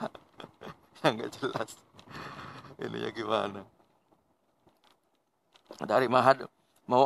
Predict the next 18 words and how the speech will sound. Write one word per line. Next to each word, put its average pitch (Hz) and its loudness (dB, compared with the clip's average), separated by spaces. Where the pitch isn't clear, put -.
ambil 127 6
alih 135 8
jalan 123 4
ini, 131 2
mau 135 4
dibenerin. 127 0
Siap 131 4
benerin. 113 0
Tentunya 127 2
juga 123 4
ya 107 8
ada 107 2
konsekuensinya 117 0
ya. 104 4
Tapi 107 -4
pemerintahan 104 0
daerah 107 2
nggak, 113 -2